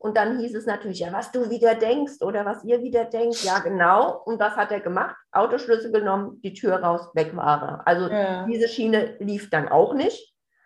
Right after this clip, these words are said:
Speaker 1: Also was blieb mir anderes übrig? Nichts zu sagen. Ne?
Speaker 2: Ja.
Speaker 1: War für mich in dem Moment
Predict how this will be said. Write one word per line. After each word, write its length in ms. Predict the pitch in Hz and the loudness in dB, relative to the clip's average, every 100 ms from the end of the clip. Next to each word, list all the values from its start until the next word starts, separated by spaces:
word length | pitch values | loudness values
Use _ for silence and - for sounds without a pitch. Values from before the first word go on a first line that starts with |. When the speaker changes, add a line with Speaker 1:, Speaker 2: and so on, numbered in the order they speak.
| _ _ _ _ _ | _ _ _ _ _
Speaker 1:
Also 200 | 180 185 | -4 2
was 200 | 185 180 | 2 0
blieb 200 | 208 202 | -6 -2
mir 120 | 196 | 0
anderes 380 | 180 180 170 170 | 0 0 -2 -2
übrig? 540 | 202 208 277 339 - _ _ _ | -4 -2 -2 -2 -6 _ _ _
Nichts 320 | 185 - - - | 2 2 0 -12
zu 120 | 160 | -10
sagen. 440 | 156 67 - - _ _ _ _ | -4 -4 -4 -12 _ _ _ _
Ne? 120 | 202 | -2
Speaker 2:
Ja. 180 | 202 202 | -2 0
Speaker 1:
War 140 | 165 185 | 0 2
für 160 | 285 | 4
mich 220 | 202 220 | 4 4
in 120 | 170 170 | 2 4
dem 160 | 185 | 6
Moment 400 | 208 185 180 180 | 6 4 2 0